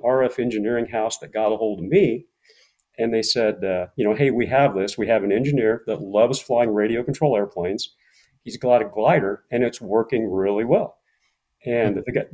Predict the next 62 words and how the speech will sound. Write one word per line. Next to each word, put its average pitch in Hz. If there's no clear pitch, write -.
the, 110
this 127
place 139
was 107
in 107
Indiana, 107
and, 92
uh, 90
so 104
I 110
said, 107
"Wow, 160
that's 110
really 98
cool." 208
And 117
he 110
said, 117
"Well, 117
we'd 123
like 101
to 107
do 104
a 98
demo." 143
And 110
I 113
said, 110
"Well, 104
you 151
know, 101
that's 107
really 101
neat." 127
And 98
I 98
said, -
"You 113
know, 104
how 135
sure 151
are -
you 139
that 135
this -
all 139
works 117
and 117
everything's 127
good?" 117
He 120
goes, 98
"Oh, 110
no 120
problem. 107
Send -
us -
a -
video. 202
Everything 120
looked -
good." 92